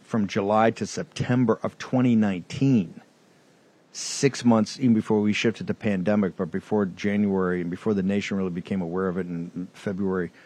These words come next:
or March, that in July and August, a leak of a man-made part of a bioweapons program leaked in Wuhan.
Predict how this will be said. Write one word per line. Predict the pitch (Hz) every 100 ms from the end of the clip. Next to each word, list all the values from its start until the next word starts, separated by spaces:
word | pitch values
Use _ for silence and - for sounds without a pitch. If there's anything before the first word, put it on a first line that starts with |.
| _ -
or | 87
March, | 92 95 80 - - _ _ _ -
that | 98
in | 90
July | 87 104 101 107
and | 95
August, | 101 95 - -
a | 101 95
leak | 110 113 127 117 - - _ _ _ _ _
of | 113 107
a | 104
man-made | 104 113 113 110 107 104 92 -
part | - 110
of | 104
a | 95
bioweapons | 87 104 104 95 104 - 101
program | - 95 90 92 90 90 -
leaked | 101 110 110 - - _ _ _ _ -
in | 117 110 104
Wuhan. | 107 98 104 92 87